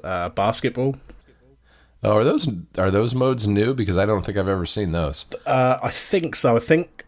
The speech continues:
Speaker 1: <clears throat> certainly basketball, I know, was introduced probably only a month or so ago.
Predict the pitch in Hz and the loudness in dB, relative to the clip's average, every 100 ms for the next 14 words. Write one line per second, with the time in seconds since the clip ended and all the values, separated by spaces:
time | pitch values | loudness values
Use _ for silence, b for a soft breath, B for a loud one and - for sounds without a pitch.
0 | - 233 160 104 - - - - - - | 2 4 4 2 -6 -16 -16 -16 -6 0
1 | 160 156 135 135 139 - 113 110 107 104 | 2 2 0 2 2 0 -8 -6 -6 -4
2 | 110 110 107 107 113 104 - 107 104 - | -4 -4 -4 -6 -6 -8 -10 -10 -10 -4
3 | 120 117 107 101 98 104 110 - 87 - | -2 0 -2 -2 -4 -4 -6 -8 -12 -8
4 | 95 90 87 87 85 | -6 -6 -6 -6 -6